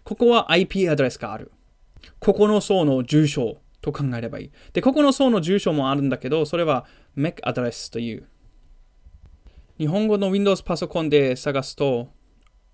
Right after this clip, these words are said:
物理アドレスって書いてあります。はい。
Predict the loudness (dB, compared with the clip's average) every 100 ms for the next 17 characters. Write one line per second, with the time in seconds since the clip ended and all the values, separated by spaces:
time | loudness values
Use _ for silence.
0 | _ -20 -20 -20 _ _ _ _ -8 -8
1 | -6 -4 -2 -2 -2 -2 -4 -6 -10 -10
2 | -20 _ _ _ _ _ _ _ -6 -4
3 | -4 -6 -10 -20 -20 -20 _ _ _ -6
4 | -4 -4